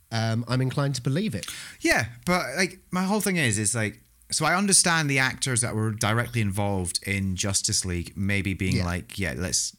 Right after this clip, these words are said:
Speaker 2: you know, getting on board the ha-, the, the, the release the Snyder Cut thing." I, I, I get that. I get that. But prof-, it's a bit of professional pride in the work that they did, you know?
Speaker 1: Of course.
Speaker 2: I, we wanna show the work that we did, not the, sh-, you know,
Speaker 1: Mm-hmm.
Speaker 2: blah, blah, blah. I don't f-, for a second believe that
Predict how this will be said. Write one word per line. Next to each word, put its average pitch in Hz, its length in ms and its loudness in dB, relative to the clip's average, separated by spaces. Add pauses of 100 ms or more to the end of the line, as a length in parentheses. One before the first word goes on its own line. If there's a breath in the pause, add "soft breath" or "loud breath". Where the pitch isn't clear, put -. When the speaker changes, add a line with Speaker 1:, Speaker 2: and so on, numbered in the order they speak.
(100)
Speaker 2:
you 110 140 -4
know, 82 200 -2 (180)
getting 92 180 0
on 90 120 0
board 92 200 -2
the 87 60 -6
ha-, 90 300 -4
the, 92 240 -2
the, 90 140 -2
the 90 140 -4
release 92 320 0
the - 80 -6
Snyder 92 300 0
Cut - 220 -6
thing." 73 200 -6
I, 120 120 -2
I, 113 220 -2
I 151 40 2
get 190 320 0
that. 80 180 -8
I - 100 -8
get 120 340 -2
that. 85 200 -6 (320 loud breath)
But 127 120 -4
prof-, 120 260 -6
it's 151 100 0
a 151 60 -2
bit 202 80 0
of 180 60 -4
professional 156 440 0
pride 160 400 2
in 101 60 0
the 110 80 2
work 120 280 0
that 104 100 -8
they 110 120 0
did, 113 380 0
you 104 60 0
know? 104 180 0
Speaker 1:
Of 110 100 -2
course. - 180 0
Speaker 2:
I, 131 140 0 (220 loud breath)
we 127 80 0
wanna 135 180 0
show 139 280 0
the 127 80 -2
work 120 240 -2
that 117 120 -6
we 123 120 -2
did, 117 280 2
not 104 160 -2
the, 110 60 -6
sh-, - 180 -4
you 120 100 -2
know, 98 100 2
Speaker 1:
Mm-hmm. 107 100 0
Speaker 2:
blah, 98 140 0
blah, 90 140 -4
blah. - 60 -12 (1300 loud breath)
I 147 80 4
don't 170 260 2
f-, - 120 -4 (160)
for 143 240 -2
a 127 60 2
second 120 480 2
believe 101 640 0
that 92 360 -2